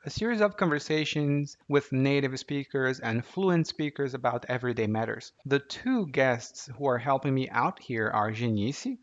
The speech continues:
and some of you know her from our group lessons, and Rodrigo, and some of you know him for Read Brazilian Portuguese, our sister website in Portuguese entirely for intermediate lear-,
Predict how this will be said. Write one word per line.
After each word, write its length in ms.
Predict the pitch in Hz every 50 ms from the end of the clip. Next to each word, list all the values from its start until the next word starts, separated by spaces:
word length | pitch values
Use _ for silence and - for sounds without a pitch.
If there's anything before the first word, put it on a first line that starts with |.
| _ _ -
and 180 | 123 123 120
some 220 | - - 120 123 123
of 140 | 117 117 117
you 140 | 120 120
know 200 | 113 110 110 120
her 240 | 139 143 156 156 165
from 340 | 160 - 170 160 156 156 160 -
our 200 | 123 127 127 127
group 320 | 113 117 120 117 - 147
lessons, 480 | - 107 110 - 170 185 202 214 - - -
and 180 | 160 170 170 - -
Rodrigo, 540 | 220 220 175 160 156 175 175 156 131 113 - - - _ _ _ -
and 160 | - 120 107 -
some 160 | - 117 120
of 140 | 120 123 139
you 80 | 143
know 200 | 135 120 113 117
him 380 | 123 107 123 139 180 220 233 - _ _ -
for 340 | 151 143 135 127 127 - -
Read 220 | 123 139 143 131
Brazilian 340 | 127 131 123 127 127 123 120
Portuguese, 640 | - - 196 190 - 135 123 - 104 104 101 - - -
our 300 | 127 120 113 110 110 110
sister 320 | - - 143 135 - 135
website 520 | 120 123 135 139 135 - - 123 107 104 - - _ -
in 220 | - 120 127 127
Portuguese 600 | - - 147 175 226 - - 151 147 131 117 113
entirely 640 | 110 110 - - 110 107 113 110 107 110 110 113 110 _ _ _ _
for 400 | - - 139 127 123 123 120 123
intermediate 640 | 123 127 127 - 139 131 123 123 123 123 123 120 -
lear-, 260 | 123 120 117 113 -